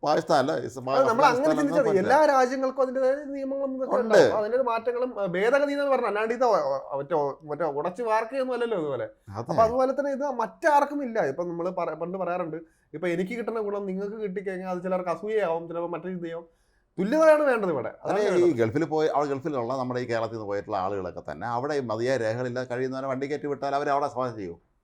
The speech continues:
Speaker 2: അതെ.
Speaker 1: അവിടെ സ്വാഗതം ചെയ്യാൻ പറ്റൂല, അവരെ ചെയ്ത് വേറെ അറിയാം, അത്രേ ഉള്ളൂ.
Speaker 2: നമ്മുടെ ഈ കാനഡ അടക്കമുള്ള അവര് രാജ്യങ്ങൾ ഇപ്പൊ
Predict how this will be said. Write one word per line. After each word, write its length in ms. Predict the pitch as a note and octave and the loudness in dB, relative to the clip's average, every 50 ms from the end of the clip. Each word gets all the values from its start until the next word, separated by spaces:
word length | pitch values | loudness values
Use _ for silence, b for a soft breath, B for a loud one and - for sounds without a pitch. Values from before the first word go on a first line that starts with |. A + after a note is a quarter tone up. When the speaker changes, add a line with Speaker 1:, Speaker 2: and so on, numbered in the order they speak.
| _ _ _ | _ _ _
Speaker 2:
അതെ. 180 | B2+ B2 - - _ _ _ _ _ _ _ - | -18 -18 -18 -18 _ _ _ _ _ _ _ -12
Speaker 1:
അവിടെ 80 | G2 B2+ | -8 -6
സ്വാഗതം 160 | C#3+ D#3+ F3+ | -4 -4 -2
ചെയ്യാൻ 140 | G#3+ A#3 A3 | 0 0 0
പറ്റൂല, 260 | A#3+ - F#4+ G#4 G4 | 4 6 6 6 6
അവരെ 200 | B3 D3+ D#3 F3 | 6 4 4 2
ചെയ്ത് 200 | E3+ F#3 G3+ G#3 | 0 0 0 2
വേറെ 180 | G#3 G#3+ G#3+ | 2 2 4
അറിയാം, 240 | G#3+ G3 F3+ F3 E3 D#3 | 6 6 6 4 2 2
അത്രേ 140 | D#3+ D#3+ | 2 2
ഉള്ളൂ. 240 | D#3+ D3 B2 G#2 E2+ | 2 2 0 -2 -6
Speaker 2:
നമ്മുടെ 380 | - - _ _ - C3 C#3+ F3 | -10 -16 _ _ -8 -2 -2 0
ഈ 40 | F3+ | 2
കാനഡ 360 | F#3 E3+ E3 E3+ F3+ G3 G#3+ | 4 4 6 4 4 6 6
അടക്കമുള്ള 360 | G#3+ G#3+ G#3+ G#3 A3+ A3 A3 | 6 6 6 4 4 4 6
അവര് 240 | A3 A3 A3 A3 G3+ | 6 4 4 4 6
രാജ്യങ്ങൾ 380 | G3+ F#3+ F#3 F#3+ G#3 G#3+ A3 G#3+ | 8 8 6 6 4 0 -2 -2
ഇപ്പൊ 140 | G3+ A3+ | -2 0